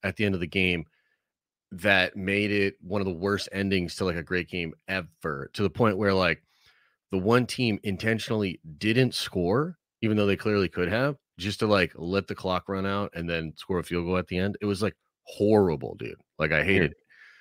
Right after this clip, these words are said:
Speaker 1: Yeah, but, uh, other than that, it was good. Uh, a lot of fun, nerdy stuff going on. Some cool trailers, Marvel trailer, Flash trailer, and not, you know, no Star Wars or anything like that. But, um,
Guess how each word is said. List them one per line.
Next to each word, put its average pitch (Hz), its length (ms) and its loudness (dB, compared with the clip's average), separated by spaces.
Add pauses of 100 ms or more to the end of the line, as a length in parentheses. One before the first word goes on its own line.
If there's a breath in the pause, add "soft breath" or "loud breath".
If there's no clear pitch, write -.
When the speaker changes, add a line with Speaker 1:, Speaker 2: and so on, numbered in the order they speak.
(460 soft breath)
Speaker 1:
Yeah, 113 440 6
but, 147 300 4
uh, 135 220 2
other 220 180 0
than 190 100 2
that, 190 160 4
it 185 40 4
was 117 120 0
good. 180 280 4 (120)
Uh, 95 240 0
a 92 60 0
lot 104 160 2
of 101 80 -4
fun, 113 220 0
nerdy 104 220 -2
stuff 101 300 -4
going 101 240 -4
on. 104 360 -2
Some - 160 -14
cool 90 220 -10
trailers, 107 1080 -4
Marvel 92 260 -4
trailer, 92 320 -6
Flash 90 380 -6
trailer, 92 460 -6
and 85 180 -12 (800)
not, 110 200 2
you 160 120 6
know, 98 100 6
no 120 140 6
Star 120 220 4
Wars 135 200 4
or 107 60 0
anything 98 320 0
like 87 180 -4
that. 92 320 0
But, 98 220 4
um, 87 440 0